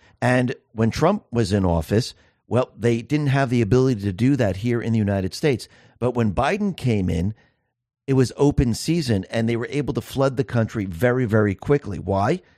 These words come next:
Because they had to get back on track for the sixteen-year plan. And the sixteen-year plan was to bring us to World War Three. Now, I do believe Trump and the Patriots, they knew exactly what they were going to do. They know the playbook, and they know that they're going to try to bring us to war.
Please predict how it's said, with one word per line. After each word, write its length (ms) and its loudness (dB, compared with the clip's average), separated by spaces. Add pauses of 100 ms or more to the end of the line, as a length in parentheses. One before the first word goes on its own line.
(220)
Because 260 -2
they 120 0
had 140 0
to 60 -2
get 300 -10
back 280 -2
on 220 -2
track 380 -4
for 120 -4
the 120 -2
sixteen-year 680 -4
plan. 440 -2 (240)
And 160 -2
the 40 0
sixteen-year 600 -2
plan 320 0
was 140 0
to 60 0
bring 240 0
us 120 -2
to 100 -6
World 240 -6
War 220 -4
Three. 420 -2 (320)
Now, 160 0
I 80 -2
do 140 -4
believe 240 -2
Trump 220 -2
and 40 -12
the 60 -12
Patriots, 460 -2 (420)
they 140 -4
knew 120 -2
exactly 560 -6
what 160 -4
they 60 -6
were 80 -4
going 240 -4
to 80 -12
do. 160 -2
They 140 -2
know 140 -8
the 120 -12
playbook, 480 -2 (360)
and 300 0 (160)
they 280 0
know 180 2
that 180 -2
they're 200 2
going 200 2
to 80 -2
try 220 0
to 60 -4
bring 200 -2
us 140 -2
to 100 -2
war. 400 0